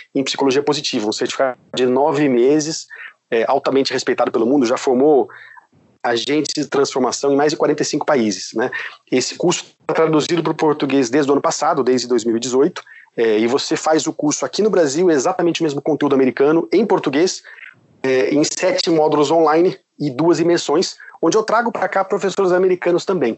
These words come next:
Então, a Megan McDonald e a Maria Sirois, grandes autoridades da, da psicologia positiva, vêm pro Brasil. O Tal, ele não dá mais aula nesse curso, ele agora tem uma outra formação,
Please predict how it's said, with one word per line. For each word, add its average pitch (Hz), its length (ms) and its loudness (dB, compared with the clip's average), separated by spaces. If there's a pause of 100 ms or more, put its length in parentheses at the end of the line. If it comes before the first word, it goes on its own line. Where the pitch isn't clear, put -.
Então, 135 240 -2
a 139 60 0
Megan 139 220 2
McDonald 147 560 0
e 127 80 0
a 127 40 2
Maria 127 220 2
Sirois, 135 380 0 (640)
grandes 135 480 2
autoridades 120 540 0
da, 110 240 0
da 104 100 -4
psicologia 107 240 -6
positiva, 131 300 -2
vêm 131 120 2
pro 147 80 -4
Brasil. 156 380 0 (160)
O 151 80 0
Tal, 180 200 0
ele 180 120 4
não 190 160 4
dá 156 160 2
mais 147 240 0 (500)
aula 135 460 2
nesse 117 320 -2
curso, 151 460 -2
ele 123 160 0
agora 123 200 0
tem 123 140 -2
uma 117 160 0
outra 151 380 2
formação, 139 500 -2